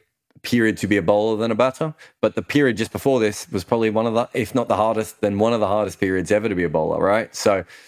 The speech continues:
these things change, and they can change quite quickly. No, in tw-, two thousand and seventeen, everyone was complaining about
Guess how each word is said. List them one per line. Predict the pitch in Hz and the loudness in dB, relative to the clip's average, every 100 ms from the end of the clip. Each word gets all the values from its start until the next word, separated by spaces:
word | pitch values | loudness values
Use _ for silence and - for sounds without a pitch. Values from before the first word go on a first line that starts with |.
| _ _ _ _ _ - | _ _ _ _ _ -4
these | 87 85 | -4 -2
things | 95 - | -4 -2
change, | 90 92 98 - | -2 -2 -4 -2
and | 98 | 0
they | |
can | 107 113 | 2 0
change | 104 123 - | 0 0 0
quite | 113 98 | -2 -2
quickly. | 110 - 85 - - | -6 -4 -8 -8 -4
No, | 131 170 - | 2 2 2
in | 151 | -2
tw-, | 131 175 202 - | 0 -2 -2 -2
two | 185 | -2
thousand | 208 202 160 165 | 2 0 2 -2
and | 147 | -2
seventeen, | 131 104 85 87 85 80 - _ _ _ _ _ - | -2 -2 -2 -2 -2 -4 -8 _ _ _ _ _ 0
everyone | 156 165 139 123 | 2 4 2 0
was | 107 | -4
complaining | 104 90 90 90 85 85 | -6 -2 -2 -2 -2 -4
about | 85 82 82 80 78 | -4 -2 0 0 -2